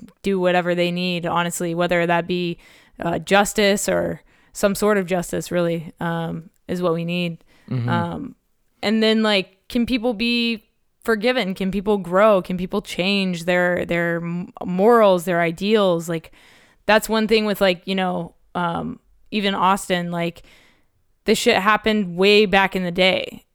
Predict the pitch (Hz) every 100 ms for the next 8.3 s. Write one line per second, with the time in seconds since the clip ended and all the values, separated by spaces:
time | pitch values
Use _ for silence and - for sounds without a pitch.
0 | - 190 190 175 196 208 220 208 190 196
1 | 185 180 180 170 233 254 247 208 - 185
2 | 175 185 190 185 180 175 165 _ _ _
3 | _ _ _ _ _ _ - 202 190 185
4 | 180 - 185 175 - - 180 175 165 165
5 | _ _ _ - 190 - - 208 220 180
6 | 165 170 - 180 175 - - 180 - 214
7 | 196 - 175 - - 196 202 180 175 170
8 | - 180 175